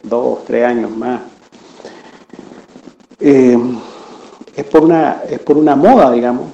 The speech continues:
entre comillas, eh, europea. O sea, esta, esta, esta cosa es como, bueno, como a-, en algún estudio por ahí que salió que en el fondo las noticias falsas, digamos, se esparcían muchísimo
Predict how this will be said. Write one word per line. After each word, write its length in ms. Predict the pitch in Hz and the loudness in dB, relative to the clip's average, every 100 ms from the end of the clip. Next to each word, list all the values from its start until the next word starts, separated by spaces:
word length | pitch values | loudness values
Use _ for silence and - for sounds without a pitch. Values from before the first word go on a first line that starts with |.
| - | -12
entre 220 | 120 - | -10 -6
comillas, 520 | - 104 - 107 110 - | -4 -2 -2 -6 -6 -6
eh, 300 | 104 - - - - - - _ _ | -6 -8 -12 -20 -20 -20 -20 _ _
europea. 560 | 117 117 127 117 - - - _ | -4 -2 0 0 -2 -6 -20 _
O 40 | - | -16
sea, 360 | 60 57 50 - | -10 -8 -8 -12
esta, 280 | - 55 | -8 -8
esta, 380 | - - - - 113 - | -6 -10 -10 -12 -14 -16
esta 200 | - 127 | -14 -8
cosa 340 | 117 - 120 | -8 -6 -6
es 80 | 117 | -8
como, 580 | - 110 101 98 95 92 92 90 - _ _ _ _ _ - _ | -8 -8 -8 -10 -12 -16 -20 -20 -20 _ _ _ _ _ -20 _
bueno, 240 | 143 101 - | -2 -2 -8
como 300 | 143 135 113 | -12 -8 -6
a-, 280 | 120 - 113 110 | -6 -6 -12 -12
en 160 | 107 - | -12 -8
algún 400 | 117 120 135 131 | -6 -4 -4 -6
estudio 360 | 135 127 127 120 | -6 -4 -2 0
por 120 | 113 | -2
ahí 320 | 113 123 113 | 0 0 -2
que 120 | 113 | -6
salió 440 | 113 98 104 113 - | -10 -8 -6 -6 -6
que 380 | 110 - - - - - - - - - | -10 -8 -12 -16 -20 -20 -20 -20 -20 -8
en 80 | 107 | -8
el 80 | |
fondo 340 | 107 120 110 107 | -4 -4 -2 -2
las 380 | 107 - - - | -2 -6 -12 -8
noticias 400 | 110 120 117 110 | -4 -4 -4 -8
falsas, 600 | - 123 113 - 120 - | 0 0 0 -2 -6 -6
digamos, 380 | 107 107 - - | -8 -8 -10 -12
se 80 | 110 | -12
esparcían 520 | - 104 - 123 110 | -8 -8 -4 -4 -2
muchísimo 640 | 107 - 143 156 120 | -4 -6 -6 -2 -4